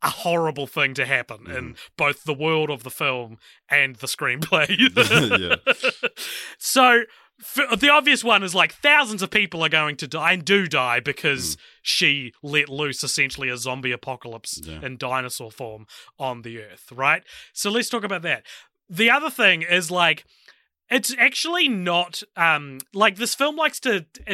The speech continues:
Speaker 1: to, it, it feels like it's trying to get back to the first film's conversation around ethics and
Speaker 2: Yeah, yeah.
Speaker 1: chaos and,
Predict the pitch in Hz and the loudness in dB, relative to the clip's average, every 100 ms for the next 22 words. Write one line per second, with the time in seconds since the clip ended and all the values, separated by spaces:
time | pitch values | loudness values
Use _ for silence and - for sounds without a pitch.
0 | 170 208 190 165 175 185 180 202 190 262 | -6 -2 -2 -2 -4 -6 -6 -6 -2 0
1 | 254 247 226 226 202 175 123 170 160 156 | 0 -2 -2 2 2 2 -2 0 4 2
2 | 156 - 160 147 135 - 151 151 - 156 | 2 -6 -8 -8 -8 -2 -2 -2 -4 -4
3 | 147 - - - - 170 156 - 156 156 | -4 -10 -14 -8 0 0 0 2 2 0
4 | 151 143 135 131 127 180 175 165 117 - | -6 -2 0 0 0 -4 -2 -2 -4 -8
5 | - 139 85 76 165 156 139 120 - 156 | -10 -8 -8 0 4 4 2 -4 -10 -10
6 | 139 | -10